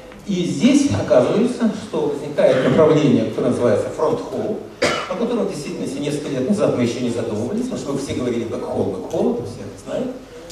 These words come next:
но иногда они неправильно переводят. <laughs> Но фронт-холл, то есть когда надо соединить вот этот электронный блоки, baseband broadband unit, с ра-, э, remote radio head,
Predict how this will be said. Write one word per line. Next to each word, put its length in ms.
но 240
иногда 220
они 160
неправильно 400
переводят. 440
<laughs> 380
Но 180
фронт-холл, 680
то 40
есть 140
когда 240
надо 200
соединить 560
вот 120
этот 420
электронный 460
блоки, 340
baseband 580
broadband 380
unit, 360
с 160
ра-, 460
э, 60
remote 280
radio 400
head, 240